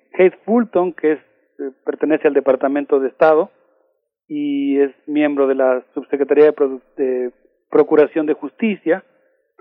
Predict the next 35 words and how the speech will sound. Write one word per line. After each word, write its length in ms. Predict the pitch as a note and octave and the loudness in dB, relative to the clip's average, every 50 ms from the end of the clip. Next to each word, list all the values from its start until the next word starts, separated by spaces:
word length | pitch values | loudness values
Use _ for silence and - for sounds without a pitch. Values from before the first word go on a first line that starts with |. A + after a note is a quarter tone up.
| _ _ _ | _ _ _
de 140 | D#3+ E3 | -6 -6
tal 200 | E3 - A#3+ B3+ | 0 0 0 0
manera 360 | B3+ A#3+ A#3 G#3+ G#3+ G#3+ A3 G#3 | 0 -2 -2 -2 0 0 0 -2
que, 460 | - - D#3+ D#3 D3 C#3+ C#3+ C3+ C3+ _ _ _ _ _ _ _ _ _ _ _ _ _ _ _ _ _ _ _ _ _ _ _ _ _ _ _ | 0 -2 0 0 0 -2 -4 -6 -12 _ _ _ _ _ _ _ _ _ _ _ _ _ _ _ _ _ _ _ _ _ _ _ _ _ _ _
pues, 220 | - C#3+ D3 C3 _ _ _ _ - | 0 0 0 0 _ _ _ _ -4
eh, 300 | D#3 D3 C#3 C#3 C#3 C3+ _ _ _ _ _ _ _ _ _ _ _ | -2 0 0 0 0 -2 _ _ _ _ _ _ _ _ _ _ _
creo 180 | - - A#3 A#3+ | -6 -4 -4 0
que 100 | - A#3 | 0 0
vamos 240 | A3+ A#3+ A#3+ G#3+ - | 2 2 0 0 0
a 40 | G3 | -2
entrar 200 | F3 D#3 G3+ G#3+ | 2 2 2 2
en 80 | G#3+ | 2
una 120 | G#3 G#3 G3+ | 0 -2 -4
etapa 320 | G3 - A3 G3+ - G3+ | 2 2 0 2 2 0
muy 200 | F#3 F#3+ G3+ G#3 | 0 0 -4 -4
difícil 480 | F#3 F3 - - G3+ G3+ - - F#3+ - | -6 -8 -8 -8 -8 -8 -6 -6 -6 -2
porque 260 | - D#3+ D3 - D#3+ | -2 -2 0 0 -4
el 60 | D3 | -2
discurso 520 | D3 D#3 - _ - G#3 G#3 G#3 - G3 | -2 -8 -8 _ -6 -6 -6 -4 -4 -2
va 100 | F3+ G3 | 0 0
a 80 | F3+ - | -2 0
ser 180 | - F#3 F3+ F3 | 0 0 0 0
mucho 440 | E3+ D#3+ D#3+ D3 _ - - D3+ | 0 -2 -4 -4 _ -4 -4 -4
más 280 | D3 D3+ E3 E3+ F3 E3 _ _ _ _ _ _ _ _ _ _ _ _ _ _ _ _ | -2 0 -2 -2 -2 -4 _ _ _ _ _ _ _ _ _ _ _ _ _ _ _ _
suave, 440 | _ D#3 D#3 D#3+ D#3+ D3+ E3 A3+ D#4+ _ _ _ _ _ _ _ _ _ _ _ _ _ _ _ _ _ _ _ | _ 4 6 6 6 4 0 -6 -6 _ _ _ _ _ _ _ _ _ _ _ _ _ _ _ _ _ _ _
pero 240 | _ E3 D#3 D#3 D3+ | _ 0 0 2 2
yo 180 | D3+ C#3+ E3 E3 | 0 -2 -4 -4
creo 180 | - F#3+ E3+ | -2 -2 -2
que 100 | - - | 0 -2
el 80 | D#3+ C#3 | -2 -2
perfil 460 | _ D#3 C#3+ C#3 C3 _ F3 F3 E3 | _ -2 -2 -2 -4 _ -10 -10 -10
profesional 880 | _ - E3 D3+ C#3+ - C#3 B2 - C#3+ C#3 C#3 D3 D3+ D3+ D#3 D#3 D#3 | _ -2 -2 0 0 -2 -8 -8 -6 -6 -6 -4 -4 -4 -4 -4 -4 -4
de 120 | D3 C#3 | -6 -6
Kamala 380 | - - C3+ C#3+ D3 D3+ D3+ - - | -6 -8 -6 -4 -2 -2 -2 0 2
Harris 340 | D#3+ D#3 D#3 D#3 E3 F3+ | 0 0 2 0 -4 -6